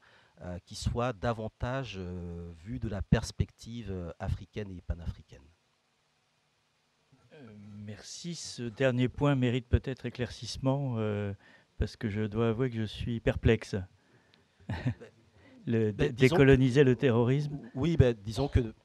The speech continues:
Speaker 1: par exemple, Nelson Mandela a été considéré comme un terroriste jusqu'à très longtemps. C'est-à-dire qu'il faut peut-être, euh, se poser la question des, des intérêts, euh, der-, des intérêts derrière justement la, hum,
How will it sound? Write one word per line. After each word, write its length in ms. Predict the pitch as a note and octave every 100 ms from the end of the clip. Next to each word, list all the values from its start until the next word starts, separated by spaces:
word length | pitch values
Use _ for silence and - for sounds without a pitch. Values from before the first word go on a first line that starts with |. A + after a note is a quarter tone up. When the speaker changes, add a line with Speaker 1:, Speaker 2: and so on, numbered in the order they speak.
| _ _ -
Speaker 1:
par 140 | G#2+
exemple, 280 | G#2+ C3+ A2+
Nelson 320 | A2 - B2+
Mandela 360 | A#2 A2+ A#2 C3+
a 40 |
été 220 | B2 A#2+
considéré 420 | - G2+ G#2+ A2
comme 160 | B2 F#2+
un 60 | G2
terroriste 380 | G2+ G2 A2+
jusqu'à 200 | - G#2
très 160 | G2 G2+
longtemps. 280 | G2 - F#2+
C'est-à-dire 220 | - G2+
qu'il 160 | - G#2
faut 220 | - C3+
peut-être, 560 | B2 A2 B2+ C3 -
euh, 260 | G2+ F#2+ F2+
se 160 | - -
poser 280 | A#2 A2+
la 100 | A#2
question 380 | G2+ G#2 - B2+
des, 160 | A2 G#2
des 240 | G#2+ G2
intérêts, 520 | G#2+ - G#2+ G2+ C3 E3+ - - _ _ F2+
euh, 360 | F2+ F2 F2
der-, 260 | E2+ G2+ G2
des 240 | A2+ G#2
intérêts 440 | A#2 - A2+ B2+ C#3
derrière 400 | G#2 G#2 A2+ B2
justement 580 | G#2 - - G2 A2 A#2+
la, 300 | F#2+ F2+
hum, 140 | E2+